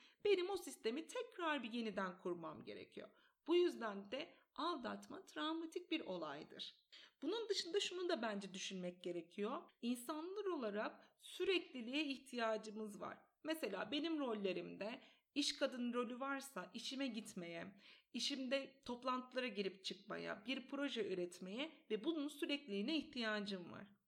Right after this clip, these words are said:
İlişkilerde de öyle. Ben bir ilişkiye başladıktan sonra örnek veriyorum her sabah "Günaydın hayatım" mesajını alıyorsam ne zaman "Günaydın hayatım" gelmez?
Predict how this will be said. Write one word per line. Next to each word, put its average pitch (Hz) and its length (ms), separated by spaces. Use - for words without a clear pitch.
İlişkilerde 339 800
de 277 60
öyle. 185 400
Ben 320 220
bir 269 80
ilişkiye 196 440
başladıktan 277 640
sonra 190 320
örnek 302 340
veriyorum 214 260
her 370 140
sabah 208 420
"Günaydın 294 520
hayatım" 202 580
mesajını 269 480
alıyorsam 262 760
ne 403 100
zaman 359 440
"Günaydın 214 560
hayatım" 196 640
gelmez? 180 580